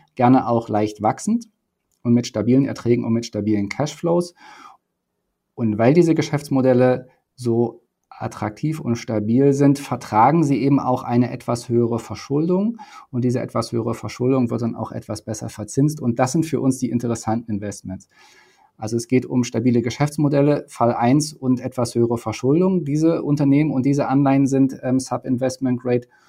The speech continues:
Und zum Zweiten gibt's aber auch Geschäftsmodelle, die per se risikoreicher sind.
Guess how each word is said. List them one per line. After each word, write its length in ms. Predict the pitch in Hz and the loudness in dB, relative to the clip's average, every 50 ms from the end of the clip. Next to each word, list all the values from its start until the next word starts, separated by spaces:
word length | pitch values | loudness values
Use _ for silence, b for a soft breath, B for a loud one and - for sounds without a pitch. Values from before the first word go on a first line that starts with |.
| b b b b b b b - | b b b b b b b 2
Und 140 | 143 135 135 | 2 2 4
zum 200 | - - 139 127 | 4 2 2 2
Zweiten 520 | 131 - 123 120 117 139 165 175 160 143 | 2 0 2 4 4 4 4 4 4 4
gibt's 180 | 156 160 156 - | 4 2 0 -2
aber 340 | - 139 135 143 135 110 | -2 2 4 4 4 4
auch 420 | 135 135 135 135 135 - - - _ _ _ _ _ _ | 6 6 6 4 4 0 -10 -18 _ _ _ _ _ _
Geschäftsmodelle, 800 | - 135 123 - 147 170 180 - - 147 143 135 139 135 139 139 | -2 -2 0 2 2 0 0 2 4 4 6 6 6 6 6 4
die 440 | 127 - 131 131 135 135 135 135 131 135 - - _ _ | 4 4 4 6 8 8 8 8 6 2 -4 -18 _ _
per 240 | _ - - 123 123 | _ -8 -4 -4 -4
se 520 | 113 117 127 135 147 151 147 139 139 - - _ _ _ - | 0 2 4 6 8 8 8 6 4 -2 -12 _ _ _ -6
risikoreicher 840 | 120 127 147 151 170 160 - - 104 92 92 92 95 98 - 107 104 | -2 0 0 2 2 0 0 -4 -10 -8 -6 -6 -8 -8 -8 -8 -8
sind. 400 | 95 - 113 123 147 165 160 - | -6 -2 -2 0 0 -2 -4 -8